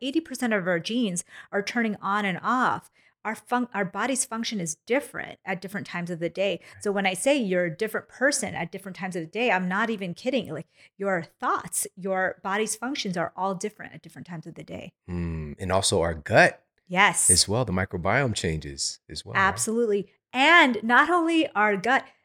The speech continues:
Speaker 1: the bacteria in our gut, those little guys that actually have personalities and they have food preferences, they are on a circadian pattern.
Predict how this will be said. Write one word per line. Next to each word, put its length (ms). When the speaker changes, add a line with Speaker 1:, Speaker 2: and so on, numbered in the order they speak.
Speaker 1:
the 200
bacteria 760
in 300
our 320
gut, 400
those 260
little 400
guys 600
that 160
actually 340
have 240
personalities 800
and 100
they 120
have 220
food 180
preferences, 680
they 720
are 220
on 180
a 40
circadian 500
pattern. 460